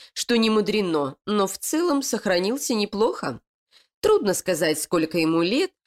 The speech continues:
он весь зарос. Но определенно это самец. В его логове шкуры волков. Очевидно, они чем-то не угодили ему.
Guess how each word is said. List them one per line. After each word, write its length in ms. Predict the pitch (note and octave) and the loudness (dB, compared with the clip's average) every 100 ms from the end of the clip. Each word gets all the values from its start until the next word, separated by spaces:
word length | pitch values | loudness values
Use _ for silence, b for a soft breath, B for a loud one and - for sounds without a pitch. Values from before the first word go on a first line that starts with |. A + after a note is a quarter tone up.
| _ - | _ 0
он 180 | D#4 A3 | 2 2
весь 420 | D3+ F3+ C3 - | 2 2 0 0
зарос. 600 | C#3 B2 F#2+ - - - _ - | -2 -2 -2 -4 -6 -10 _ -2
Но 240 | G#3 F#3+ | 0 0
определенно 840 | F3+ E3+ D#3 C#3 E3+ E3+ C#4 F4+ - | -2 -2 -4 0 2 4 2 2 0
это 340 | - F#3 B3 | 0 -2 -2
самец. 640 | B3 D4+ G#3 C#3 - - - _ - | 0 0 0 -2 -4 -10 -12 _ -8
В 60 | E3+ | -4
его 280 | F#3 F3+ | 0 2
логове 720 | F3 D#3+ G#3+ A#3 D3+ C#3 C#3+ | 2 2 2 2 0 0 0
шкуры 480 | C3+ - - A3 A3+ | -2 -4 -4 -2 0
волков. 760 | G3 G3+ F#3 _ G#3 F3 - - B B - | 0 0 -2 _ 0 0 -2 -10 B B -6
Очевидно, 560 | - G3 F#3 F#3+ F#3+ | -4 -2 -2 0 2
они 260 | F#3+ G3 G3+ | 2 2 -2
чем-то 460 | - F#3 F#3 F#3 | -2 -2 0 -2
не 220 | - G3+ G3+ | 0 0 2
угодили 480 | F#3 E3 C#3+ B2+ | 2 0 -2 -4
ему. 400 | B2+ C3 C3 B2 | -2 -2 -2 -4